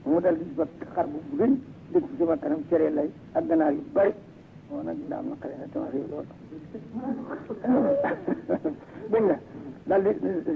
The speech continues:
naka ma, naka ma sukk, mu dal di dëkk sukk may moom ci saa wet. Ah, soxna si ne ko yaaram,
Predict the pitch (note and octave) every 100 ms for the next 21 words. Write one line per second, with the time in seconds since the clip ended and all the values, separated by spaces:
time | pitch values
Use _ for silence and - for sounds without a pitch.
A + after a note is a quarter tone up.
0 | E3+ - F#3 G#3 - F#3+ G3 G3 - G3
1 | G#3 G3+ F#3+ - F3+ - - - - -
2 | F#3 G3+ G3 - - - G3 - F3+ E3+
3 | F3 E3+ D#3 E3+ F3 D3 A#2+ - - -
4 | - - - - - - - - - -
5 | - - E3+ - - - - E3+ E3+ F3
6 | E3 D#3+ E3 D#3 D#3+